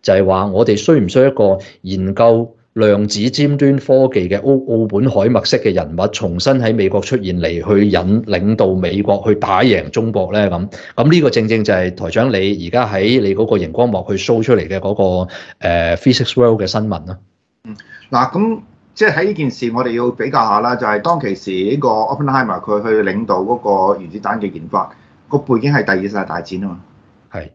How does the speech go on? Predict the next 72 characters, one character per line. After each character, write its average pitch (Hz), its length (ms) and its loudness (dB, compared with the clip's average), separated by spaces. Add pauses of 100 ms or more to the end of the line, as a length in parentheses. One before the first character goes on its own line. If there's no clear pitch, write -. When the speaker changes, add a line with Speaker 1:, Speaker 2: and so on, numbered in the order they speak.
Speaker 2:
而 208 60 -14
且 190 160 0
係 - 40 -8
知 226 260 2
道 160 120 4
對 135 260 2
手 - 120 -4
係 175 240 0
贏 87 320 -8
緊 98 240 -8
嘅， - 120 -8 (340)
嚇。 - 100 -8
Speaker 1:
係。 87 160 -10 (480)
Speaker 2:
但 139 120 -2
係 - 60 -4
個， 185 120 0
個 180 260 0
最 175 180 -2
重 139 160 -4
要 151 140 -4
因 175 60 -6
素 170 80 -6
係， 110 200 -4 (340)
係 123 140 -10
打 139 280 0
緊 165 120 0
場 82 280 -12
仗 104 180 -6
吖 95 80 -12 (100)
嘛。 92 140 -12 (420)
Speaker 1:
係。 - 160 -14
Speaker 2:
而 117 80 -6
家 185 160 2
唔 101 160 -2
係 98 140 -4
喎， 110 180 -4
而 92 40 -6
家 139 180 0
係 98 120 -6
和 85 160 -8
平 85 220 -16
嘅 104 60 -6
年 90 120 -8 (120)
代 73 80 -16
喎。 78 340 -12 (540)
Speaker 1:
嗯。 87 160 -16 (240)
Speaker 2:
而 117 80 -6
且 165 120 0
而 147 260 0
家 175 180 0
嘅 127 380 2 (260)
二 - 20 -20
十 120 60 -10
一 - 20 -6
世 147 260 -4 (140)
紀 - 0 -
嘅 139 260 -2
科 147 240 0
學 90 60 -8
研 92 100 -8
究 104 100 -4
係 101 240 -2
跨 139 240 -2
國 107 280 -6
域 85 100 -8
㗎 113 60 -8
嘛， 104 260 -8 (280)
你 123 80 -8
睇 143 180 -2
啲 180 60 -2
論 123 180 -2
文， 135 200 -4